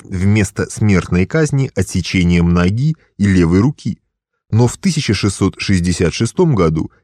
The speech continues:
члена отсечения отменено, и опять введена смертная казнь.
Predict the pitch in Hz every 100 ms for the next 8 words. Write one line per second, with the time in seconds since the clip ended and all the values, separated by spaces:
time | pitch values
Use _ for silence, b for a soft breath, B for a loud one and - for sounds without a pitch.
0 | - - 107 90 87 80 - 113 - 160
1 | 151 139 113 101 139 156 117 78 - _
2 | - 156 165 131 117 107 95 95 90 87
3 | 82 - 90 82 - 107 120 135 87 78